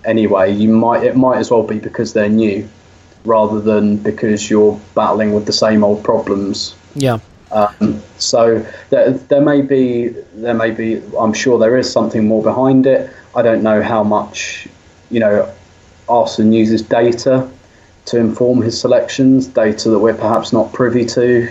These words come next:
Speaker 1: data whether it be on fitness or anything else. Um, but I, I did find the exclusion of, of Granit Xhaka the most surprising, certainly.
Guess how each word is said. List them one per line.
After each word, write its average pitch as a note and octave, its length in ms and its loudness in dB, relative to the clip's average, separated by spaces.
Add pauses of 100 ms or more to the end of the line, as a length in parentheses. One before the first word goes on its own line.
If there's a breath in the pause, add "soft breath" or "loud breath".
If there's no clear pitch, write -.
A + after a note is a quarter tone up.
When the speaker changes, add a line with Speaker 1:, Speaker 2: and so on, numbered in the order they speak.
(120)
Speaker 1:
data G#2+ 340 -2
whether A2 220 2
it - 100 -8
be G#2+ 140 2
on G#2 200 0
fitness - 640 -2
or G#2+ 120 2
anything G#2+ 340 0
else. B2 460 -2 (760 soft breath)
Um, A2 420 2 (140)
but - 80 0
I, G#2+ 320 0
I - 40 0 (180)
did B2+ 220 2
find G#2 560 -2 (260)
the G#2 420 -2 (340)
exclusion G#2+ 680 -2
of, G#2 200 -4
of - 140 -10
Granit G#2+ 280 0
Xhaka G#2 540 0 (120)
the G#2+ 80 0
most G#2+ 380 2
surprising, G2+ 600 0
certainly. F#2+ 500 0